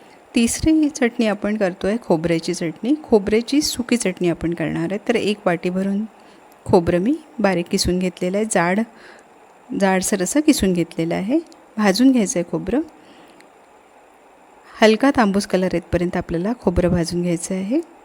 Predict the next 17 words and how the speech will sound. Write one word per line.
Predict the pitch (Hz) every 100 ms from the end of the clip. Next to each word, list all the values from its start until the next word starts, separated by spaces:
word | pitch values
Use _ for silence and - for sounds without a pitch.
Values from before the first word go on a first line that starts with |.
| - - - - - - - - - - - - - - - - - - - - - -
हे | 202
बघा, | 175 180 226
रंग | 220 190
बदलायला | 190 180 156 160 180
लागलेला | 185 180 196 202
आहे | 214 220 320 - - - - - - -
आणि | 214 202
यात | 202 226
आता | 277 254
आपण | 196 - 247 294 233
जिरं | 202 196 185
घालून | 196 185 180
घेणार | 185 185 180
आहोत. | 185 208 311 - - - - - - - - - - - -
तर | 208
मी | 196 190
इथे | 196